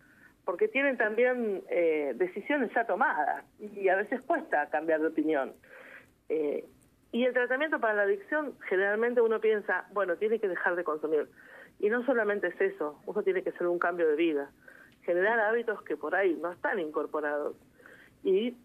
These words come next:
se tiene que planificar diferente. Vos a un niño lo podés educar porque asume el conocimiento de otra forma que un adulto. Por eso, eh, tampoco no hay una receta, ¿eh?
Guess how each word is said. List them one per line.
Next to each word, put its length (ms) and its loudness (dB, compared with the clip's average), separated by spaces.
se 80 -4
tiene 180 2
que 100 4
planificar 540 -4
diferente. 640 -2
Vos 280 -2
a 100 -2
un 220 0
niño 380 4
lo 140 0
podés 280 -2
educar 500 2
porque 380 -2
asume 400 0
el 60 0
conocimiento 640 0
de 80 4
otra 180 -6
forma 320 -2
que 80 -2
un 80 -2
adulto. 380 2
Por 160 0
eso, 480 0
eh, 240 0
tampoco 300 0
no 80 0
hay 80 0
una 180 -2
receta, 580 -4
¿eh? 100 -10